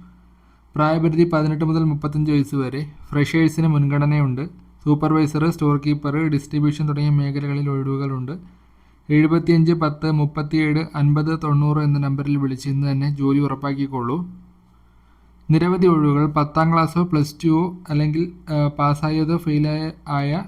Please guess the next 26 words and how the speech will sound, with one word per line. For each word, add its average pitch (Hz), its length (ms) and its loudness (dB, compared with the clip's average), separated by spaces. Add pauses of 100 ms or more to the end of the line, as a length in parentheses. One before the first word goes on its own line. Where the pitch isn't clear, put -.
(140)
ബോയ്സിനും 151 540 0
ഗേൾസിനും 151 460 0
ഇപ്പോൾ 151 260 -4
ഒഴിവുകൾ 147 460 0
വന്നിട്ടുണ്ട്. 135 440 -4 (760)
ബില്ലിംഗ്, 165 500 4
പാക്കിംഗ്, 160 760 -2
കോൾ 151 260 -2
സെന്റർ, 160 560 -2
ലോഡിംഗ്, 156 640 2
സെയിൽസ് 147 380 -2
എക്സിക്യൂട്ടീവ് 147 680 -2 (320)
തുടങ്ങിയ 147 280 0
മേഖലകളിൽ 147 440 -4
ഒഴിവുകളുണ്ട്. 143 520 0
എക്സ്പീരിയൻസ് 147 480 -4
ഒന്നും 151 180 -2
നിർബന്ധമല്ല. 139 680 -6 (800)
പതിനെട്ട് 160 360 2
വയസ്സ് 160 200 0
മുതൽ 160 140 2
മുപ്പത് 151 340 -2
വയസ്സ് 156 220 2
വരെയാണ് 151 320 0
അപേക്ഷിക്കേണ്ടവരുടെ 143 720 -2
പ്രായപരിധി. 135 720 -8